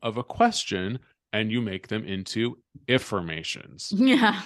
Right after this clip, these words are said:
Speaker 1: This is
Speaker 2: Which is also
Speaker 1: revelatory.
Speaker 2: an embarrassing, you know.
Speaker 1: I mean, it's not the greatest term. I would never say this in public other than, you know, my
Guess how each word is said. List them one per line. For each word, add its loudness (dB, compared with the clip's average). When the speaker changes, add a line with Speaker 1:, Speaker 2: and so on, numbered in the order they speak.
Speaker 1:
This 2
is 4
Speaker 2:
Which 6
is 2
also 4
Speaker 1:
revelatory. 4
Speaker 2:
an 0
embarrassing, -4
you -8
know. -4
Speaker 1:
I 6
mean, 6
it's 2
not 6
the 2
greatest -2
term. -2
I -2
would 0
never -2
say 0
this -2
in -4
public 2
other -4
than, -6
you -4
know, -2
my -4